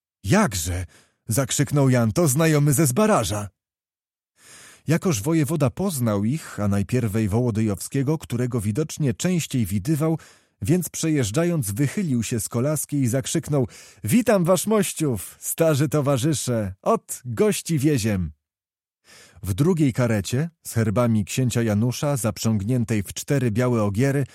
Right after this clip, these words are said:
siedziało dwóch panów wspaniałej postaci, ubranych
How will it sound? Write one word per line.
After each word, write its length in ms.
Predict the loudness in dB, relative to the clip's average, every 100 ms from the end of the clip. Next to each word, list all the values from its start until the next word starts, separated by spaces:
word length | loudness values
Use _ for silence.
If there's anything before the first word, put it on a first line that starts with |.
| -20 _ _ -4
siedziało 460 | 0 2 2 2
dwóch 360 | 0 -2 -4 -2
panów 600 | -4 -2 -2 -4 -8 -16
wspaniałej 560 | -14 -4 -2 0 0 -2
postaci, 640 | -4 -4 -4 -4 -4 -6 _ _ _
ubranych 580 | -2 2 2 2 -2